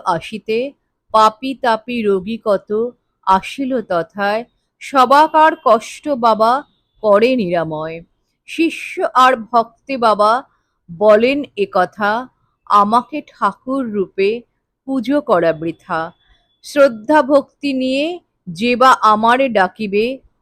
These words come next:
অবশ্যই সেই ভক্ত মোর সাড়া পাবে। নেই আমি এই কথা করোনা মনেতে, ছিলাম আছি থাকবো সদা তোদের মাঝেতে।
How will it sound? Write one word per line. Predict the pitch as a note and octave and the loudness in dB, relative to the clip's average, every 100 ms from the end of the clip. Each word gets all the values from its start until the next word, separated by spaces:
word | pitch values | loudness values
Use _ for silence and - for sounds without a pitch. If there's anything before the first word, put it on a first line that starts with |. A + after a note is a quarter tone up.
| _ | _
অবশ্যই | - A3 A3 D4+ - - E4 D#4 E4 | 2 2 2 -4 -4 -8 -6 -4 -4
সেই | - B3+ A3+ B3+ | -6 -4 -4 -4
ভক্ত | G3+ G#3+ G3 _ - G#3+ C4 - _ _ - | -2 -2 -2 _ -2 0 -2 -8 _ _ -10
মোর | F#3+ G#3+ B3 C#4 | -2 2 2 0
সাড়া | - - F#3 E3 | -6 -2 0 0
পাবে। | D#3 E3 D#3 E3+ F#3 F#3+ _ _ - - _ _ - | -4 -6 -4 -8 -10 -16 _ _ -20 -20 _ _ -6
নেই | A3+ C#4 D#4+ G4 - | 0 2 2 0 0
আমি | C4 C4 C#4 D#4+ - | 4 4 2 -4 -6
এই | B3 C#4 D4 | -4 -2 -2
কথা | C4+ C4 C4 C4+ C4+ D4+ - | 0 -2 -2 -4 -4 -4 0
করোনা | A#3 B3 C4 C4+ | 2 2 0 -2
মনেতে, | A#3 G#3 A3+ A#3 B3 C4 D#4+ _ _ _ | -2 -2 -2 -4 -6 -6 -10 _ _ _
ছিলাম | - - C4+ C4 C4 C#4+ C#4+ - | -18 -6 -4 0 2 2 0 -2
আছি | G#3 F#3+ - C4 B3+ | -2 -2 -4 -10 -10
থাকবো | B3+ _ A3+ G3 F#3+ F#3 A3+ | -12 _ 0 0 0 -6 -6
সদা | A#3 - E3+ E3 F#3+ A#3+ _ _ _ _ | -6 -6 -4 -2 -4 -6 _ _ _ _
তোদের | G3 F3+ G3+ A3+ A3+ | -2 0 2 2 0
মাঝেতে। | D#3+ D3 - D#3+ D#3 D#3 | -6 -12 -14 -16 -14 -18